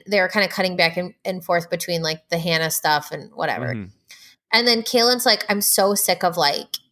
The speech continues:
Speaker 1: you know, being talked about all over this beach or whatever, you know, I'm being slut-shamed." And I'm like, "I don't really think you're
Speaker 2: Eh,
Speaker 1: being
Speaker 2: nobody's really
Speaker 1: slut-shamed,"
Speaker 2: doing
Speaker 1: but I
Speaker 2: that
Speaker 1: think
Speaker 2: to
Speaker 1: she's,
Speaker 2: you.
Speaker 1: I think she's being,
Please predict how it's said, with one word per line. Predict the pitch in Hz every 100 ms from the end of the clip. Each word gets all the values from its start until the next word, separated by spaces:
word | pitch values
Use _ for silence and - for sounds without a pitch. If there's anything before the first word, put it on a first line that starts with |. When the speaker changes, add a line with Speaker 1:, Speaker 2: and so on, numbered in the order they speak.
| _
Speaker 1:
you | 202 180
know, | 65 - - _ _ _ _ -
being | 202 190 190
talked | - 165 - -
about | - - -
all | 202 233
over | 185
this | 175 170
beach | - 151 - -
or | 180
whatever, | 165 85 90 82 -
you | 196
know, | 160 139 - _ _ 180 196
I'm | 214
being | 208 170
slut-shamed." | - 185 - - 107 -
And | 196
I'm | 196
like, | 202 -
"I | 311
don't | 466
really | 349 240
think | 208 190
you're |
Speaker 2:
Eh, | -
Speaker 1:
being | -
Speaker 2:
nobody's | 247 190 160
really | - 110
Speaker 1:
slut-shamed," |
Speaker 2:
doing |
Speaker 1:
but | 190
I |
Speaker 2:
that | 214
Speaker 1:
think | 269
Speaker 2:
to | -
Speaker 1:
she's, | - - -
Speaker 2:
you. | - - _ _ _ _
Speaker 1:
I | 269
think | 285 339
she's | - 349
being, | - 320 311